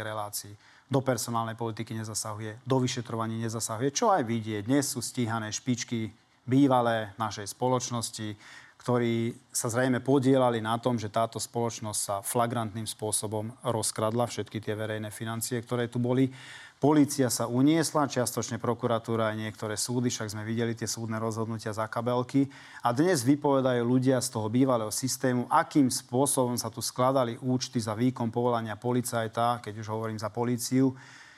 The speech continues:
jednotlivým funkcionárom, oligarchom a vysokopostaveným politikom.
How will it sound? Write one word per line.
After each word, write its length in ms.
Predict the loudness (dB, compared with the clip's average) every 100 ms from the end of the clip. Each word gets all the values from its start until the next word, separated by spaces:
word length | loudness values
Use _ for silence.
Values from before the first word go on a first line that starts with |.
| _
jednotlivým 800 | 2 4 4 2 0 2 0 0 -2 -2
funkcionárom, 880 | 2 2 2 2 4 4 4 2
oligarchom 800 | 2 2 2 2 0 -2 -4 -4 -2
a 400 | 0 2 2 0
vysokopostaveným 800 | 0 0 0 -2 -4 -4 -4 -4
politikom. 560 | -2 -4 -4 -8 -10